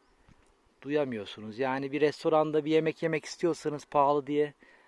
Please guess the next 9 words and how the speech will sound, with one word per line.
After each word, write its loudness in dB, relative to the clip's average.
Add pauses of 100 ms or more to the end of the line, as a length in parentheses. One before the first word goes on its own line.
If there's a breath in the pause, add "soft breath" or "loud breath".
(140 loud breath)
"Ya 0
şimdi -8
yemeyeyim, -4
sonra 4
ileride 2
yerim." -2
diyorsun -4
mesela, -6
atıyorum. -10